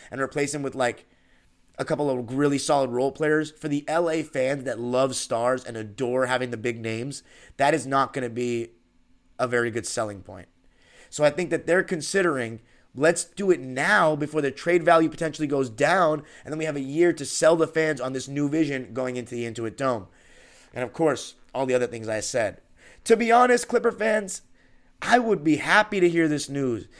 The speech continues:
'cause it means that the Clippers are not just guaranteed to run it back. And I get it, there are fans that wanna run it back badly, but I'm gonna ask you this very personally. Do you want the best for this team? I understand that you might think that running it back is the best for this team because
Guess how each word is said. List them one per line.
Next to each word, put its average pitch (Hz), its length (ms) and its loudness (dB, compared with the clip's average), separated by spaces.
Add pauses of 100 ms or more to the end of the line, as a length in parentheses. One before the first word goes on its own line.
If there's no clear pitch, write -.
(100)
'cause 202 140 4
it 190 100 4
means 208 180 -4
that 190 100 -4
the 196 80 0
Clippers 214 340 -2
are 185 140 2
not 185 260 2
just 135 280 -2
guaranteed 180 840 0 (260)
to 180 100 -4
run 180 240 0
it 185 120 -4
back. 185 420 -2 (260)
And 220 140 0
I 233 80 6
get 175 220 4
it, 175 120 0
there 180 120 2
are 170 40 2
fans 180 280 -2
that 156 160 2
wanna 156 260 0
run 147 140 -2
it 123 100 -8
back 123 260 -2
badly, 117 300 -2
but 147 240 -4
I'm 220 180 0
gonna 233 200 -2 (100)
ask 180 320 4
you 165 80 0
this 160 160 0
very 151 260 2
personally. 127 600 -4 (280)
Do 214 120 -2
you 269 160 6
want 208 340 4
the 180 100 0
best 156 240 4
for 156 120 -4
this 147 180 -2
team? 151 340 -10 (360)
I 165 100 4
understand 196 580 0
that 156 80 -4
you 165 120 -2
might 160 340 0
think 156 320 -8
that 131 320 -4
running 143 300 -4
it 127 100 -4
back 127 240 0
is 139 160 -8
the 131 100 -6
best 131 220 0
for 131 80 -8
this 123 140 -4
team 135 240 -10
because 123 320 -8